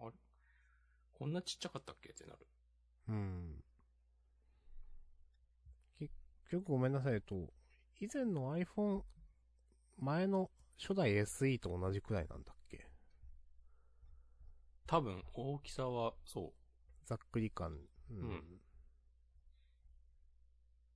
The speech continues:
Speaker 2: いいですね。ちょっと。
Speaker 1: うん。そう。なんだけど、その、<clears throat> 端末、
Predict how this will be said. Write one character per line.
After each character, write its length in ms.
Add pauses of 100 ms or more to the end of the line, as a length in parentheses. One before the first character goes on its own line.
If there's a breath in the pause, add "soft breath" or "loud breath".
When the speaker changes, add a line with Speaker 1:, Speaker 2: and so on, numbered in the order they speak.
(420)
Speaker 2:
い 100
い 20
で 100
す 140
ね。 140 (340)
ち 60
ょ 200
っ 40
と。 80
Speaker 1:
う 40
ん。 20 (2250 loud breath)
そ 280
う。 40
な 80
ん 60
だ 100
け 140
ど、 200
そ 120
の、 260 (520)
<clears throat> 1500
端 380
末、 220